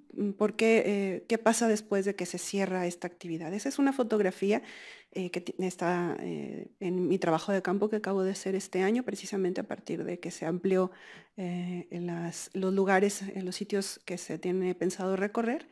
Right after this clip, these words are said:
Este es en Sonora, Pilares de Nacosari, al, al norte de, de la ciudad de, de Hermosillo, eh, muy cercano a, a la frontera, de hecho.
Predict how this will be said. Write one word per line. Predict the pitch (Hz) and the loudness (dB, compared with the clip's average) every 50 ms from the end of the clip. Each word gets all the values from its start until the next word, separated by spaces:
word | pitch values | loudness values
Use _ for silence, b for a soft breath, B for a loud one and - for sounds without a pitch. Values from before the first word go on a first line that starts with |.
| B B B B B B B B B | B B B B B B B B B
Este | - 196 - 202 | -4 0 0 2
es | 196 202 | 4 6
en | 214 208 | 4 6
Sonora, | - 214 208 220 214 226 233 302 330 | 6 6 6 8 8 8 6 6 4
Pilares | - 240 214 202 208 214 208 | 4 2 2 2 2 2 2
de | 214 202 | 2 2
Nacosari, | 202 190 185 - 190 - - 185 196 214 277 302 339 - | 2 0 0 -2 -6 -4 0 0 2 4 4 4 4 2
al, | - 190 185 185 185 - - | 0 0 0 0 -2 -2 -2
al | 170 170 185 | -2 -2 2
norte | 196 196 202 202 202 220 202 | 2 2 2 0 0 -2 -2
de, | 190 185 165 160 160 - 180 | 0 -2 -2 -4 -6 -6 -8
de | 175 175 | -8 -6
la | 175 170 | -6 -6
ciudad | - - 175 175 175 175 | -4 -2 0 0 2 0
de, | - - | 0 0
de | 180 180 | -2 -2
Hermosillo, | 175 185 196 202 - 254 220 220 254 311 - - _ _ _ _ _ _ B B B B B B B _ _ | 0 0 0 0 0 0 0 0 -2 -4 -8 -14 _ _ _ _ _ _ B B B B B B B _ _
eh, | - 180 180 180 180 | -4 -2 0 2 2
muy | 185 196 202 226 233 | 4 6 6 6 6
cercano | 220 220 202 202 - 180 190 196 190 180 | 6 4 2 2 2 2 4 4 4 4
a, | 170 165 - | 2 0 0
a | - 165 | -2 -2
la | 160 151 | -4 -4
frontera, | - - 170 160 160 160 151 147 - 196 196 | -4 -2 -2 -2 0 0 0 0 0 0 0
de | 185 | 0
hecho. | 180 185 - - 320 359 | -2 -2 -4 -4 -6 -6